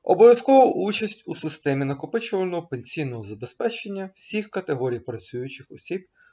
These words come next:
до досягнення ними п'ятдесяти п'яти років. Обов'язкова сплата роботодавцем пенсійних внесків. У дві тисячі двадцять третьому році це буде один відсоток, у двадцять четвертому півтора відсотка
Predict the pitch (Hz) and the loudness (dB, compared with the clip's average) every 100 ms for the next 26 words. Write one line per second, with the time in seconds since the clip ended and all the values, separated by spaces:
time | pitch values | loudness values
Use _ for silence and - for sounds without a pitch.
0 | _ 127 160 147 117 - 170 202 208 208 | _ 0 4 4 2 2 2 2 -2 -2
1 | 202 202 196 196 - 139 127 147 165 - | -4 -6 -8 -12 -6 -4 -2 -6 -8 -12
2 | - - 123 127 131 226 143 135 98 - | -10 -8 -8 -6 -8 -6 -6 -6 -8 -12
3 | - _ _ _ _ - - - _ _ | -20 _ _ _ _ -20 -20 -20 _ _
4 | - 151 196 - 262 240 233 - - _ | 0 4 4 4 4 10 8 8 -6 _
5 | - - - 196 190 151 123 123 120 123 | -14 -12 0 4 6 6 4 -4 -6 -6
6 | 135 120 120 120 143 135 160 - 240 220 | -4 0 -2 -4 -14 -10 -10 -6 -6 -6
7 | - 139 117 - - - _ _ _ _ | -6 -6 -8 -10 -16 -16 _ _ _ _
8 | _ _ _ _ _ - 147 214 233 - | _ _ _ _ _ -8 -6 -4 -4 -6
9 | - 151 175 185 156 - 117 _ - 165 | -8 2 2 2 -2 -12 -20 _ 0 2
10 | 139 127 117 110 104 - 127 117 107 104 | 2 -2 -6 -8 -12 -16 -12 -8 -8 -4
11 | 123 202 220 220 208 196 185 - _ _ | 0 0 -2 -4 -6 -6 -10 -12 _ _
12 | _ _ _ _ _ _ _ - 135 165 | _ _ _ _ _ _ _ -8 0 4
13 | 202 190 - 185 160 135 - 117 - - | 4 4 -2 -2 2 2 0 -8 -10 -12
14 | 127 113 - 113 127 143 - - 208 - | -12 -12 -6 -2 -2 -2 -8 -8 -8 -6
15 | 196 | -8